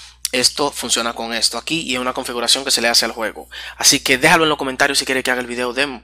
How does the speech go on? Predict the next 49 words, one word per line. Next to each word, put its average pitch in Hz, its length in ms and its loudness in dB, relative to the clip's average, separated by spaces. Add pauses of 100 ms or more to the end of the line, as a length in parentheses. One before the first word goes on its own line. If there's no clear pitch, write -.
eh, 117 240 -4
de 113 140 -6
cómo 135 180 -6
hacer 123 240 2
esta 131 220 2
configuración. 123 680 -4 (380)
Y 120 60 -8
que 135 140 -2
vengan 131 300 0
aquí 147 640 -4
es 135 500 2
ajuste 131 500 -2
de 113 100 -2
brillo. 147 520 -2
Este 127 200 -2
es - 100 0
el 120 80 0
ajuste 135 300 0
de 131 60 2
brillo 131 280 0
que 120 60 -6
estoy 123 180 -4
usando 120 480 0 (320)
con 151 160 2
la 139 80 6
tormenta 139 420 -2
y 135 60 2
la 120 80 2
nueva 135 180 2
configuración 123 640 -2 (300)
se - 120 2
ve 131 120 6
bastante 127 500 4
claro 117 280 4
en 117 40 0
la 117 100 2
tormenta. 117 360 -6
Yo 120 120 -2
veo 131 220 0
clarito 123 460 0
en 151 40 0
la 151 60 0
tormenta 143 380 -2
quién 131 340 -6
está 147 320 0
y 139 60 -2
quién 113 220 -6
no 107 100 -8
está. - 400 -4